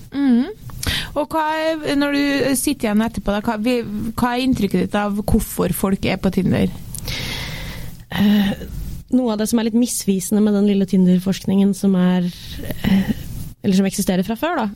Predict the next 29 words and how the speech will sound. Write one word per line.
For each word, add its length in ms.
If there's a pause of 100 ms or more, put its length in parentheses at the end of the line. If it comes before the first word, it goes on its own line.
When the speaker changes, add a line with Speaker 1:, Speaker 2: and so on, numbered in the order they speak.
Speaker 2:
er 240
at 160 (140)
det, 140 (520)
motivasjonen 720
er 140 (100)
delt 300
opp 100
i 80
liksom 720
helt 240
separate 500
kategorier, 600
at 100
enten 260
så 140
er 40
du 100
på 80
Tinder 260
for 80
det, 140 (160)
eller 180
så 140
er 80
du 20
på 140
Tinder 260
for 240
det. 60